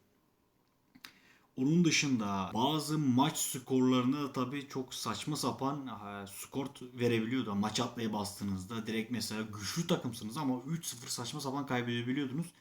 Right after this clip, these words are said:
Onu da biraz daha iyileştirme getirmişler. E, o yüzden o da bence güzel olmuş diyebiliriz. Yani bazen çok saçma skorlar olabiliyor. Tabii ki yine arada olması gerçekçiliği de bozmuyor.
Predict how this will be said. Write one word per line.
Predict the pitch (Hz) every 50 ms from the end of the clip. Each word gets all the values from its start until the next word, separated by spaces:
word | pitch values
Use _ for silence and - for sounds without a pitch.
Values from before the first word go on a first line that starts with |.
| - - - - - _
Onu | - 160 180 175
da | 165 156
biraz | 160 147 147 135 127 131
daha | 156 151
iyileştirme | 143 131 127 123 123 120 120 - - 123 143 165
getirmişler. | 156 131 131 120 120 - 117 120 113 113 - - 156 156 - _ _ _ _ _ _ _ - -
E, | 107 104 104 104 98
o | 104 123 123
yüzden | 135 139 131 123 135 135
o | 135 123 131 123
da | 127 127 127 117 - -
bence | 120 131 139 131 107 98 131
güzel | 139 127 110 113 110 110 127
olmuş | 127 123 117 123 135 127 - -
diyebiliriz. | - 131 127 120 110 113 131 - - - -
Yani | - 110 - - 110
bazen | 120 120 117 113 110 117 110
çok | 113 120 107 110
saçma | - 110 104 - 120
skorlar | 113 - - - 110 110 117
olabiliyor. | 120 120 117 120 151 185 190 185
Tabii | 151 147 156 180
ki | 170 165
yine | 156 175 185 180 - - - - - _ _ -
arada | 131 127 139 151
olması | 156 151 143 143 135 135 - 196
gerçekçiliği | 185 - 139 123 123 - - 131 127 - - - 127 143 175 175
de | 180 175 151
bozmuyor. | 147 151 165 160 175 151 107 117